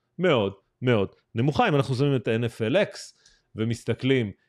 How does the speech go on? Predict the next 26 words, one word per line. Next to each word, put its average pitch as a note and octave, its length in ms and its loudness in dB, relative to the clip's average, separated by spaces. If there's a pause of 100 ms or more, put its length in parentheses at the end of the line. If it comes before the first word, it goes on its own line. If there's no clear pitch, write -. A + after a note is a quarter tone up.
(160)
את A2 100 -4
הירידה A#2 420 4
המאוד A#2+ 260 0
גדולה A#2+ 220 2
שהיא A#2 140 -2
עברה A#2 180 0
בחמישה A2+ 500 -4
ימים B2 200 -2
האחרונים, F#3 420 -2
היא F#3 80 0
נחתכה E3+ 360 -2
בשלושים E3+ 520 0
אחוז, G#3 240 -2
הוא F3+ 80 -2
אומר G3 160 -2
לעצמו, G#3+ 380 0
"בואנה, A#3 340 -2
זה G3 120 -2 (200)
כסף G3+ 340 -4
על A3 80 0
הרצפה, A#3 420 -6
הם D#3+ 100 -4
משוגעים F#3+ 560 0
בוול G3 280 2
סטריט A2+ 320 -6
האלה. G#2 280 0